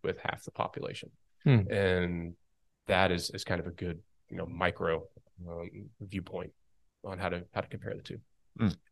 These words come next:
Speaker 2: You said, you said discount rate for so, for those that
Speaker 1: Mm-hmm.
Speaker 2: aren't listening and myself.
Speaker 1: Mm-hmm.
Speaker 2: What do you mean by that? What do you mean by
Speaker 1: So
Speaker 2: discount
Speaker 1: the
Speaker 2: rate?
Speaker 1: discount rate is how, um, you are assessing future cash flows.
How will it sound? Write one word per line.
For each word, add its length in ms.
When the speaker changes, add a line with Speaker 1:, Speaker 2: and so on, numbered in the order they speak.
Speaker 2:
You 160
said, 280
you 100
said 200
discount 480
rate 220
for 100
so, 220
for 160
those 300
that 100
Speaker 1:
Mm-hmm. 80
Speaker 2:
aren't 200
listening 440
and 200
myself. 460
Speaker 1:
Mm-hmm. 140
Speaker 2:
What 120
do 80
you 60
mean 200
by 140
that? 220
What 140
do 40
you 80
mean 160
by 100
Speaker 1:
So 120
Speaker 2:
discount 300
Speaker 1:
the 80
Speaker 2:
rate? 40
Speaker 1:
discount 200
rate 360
is 200
how, 720
um, 340
you 380
are 440
assessing 560
future 320
cash 340
flows. 320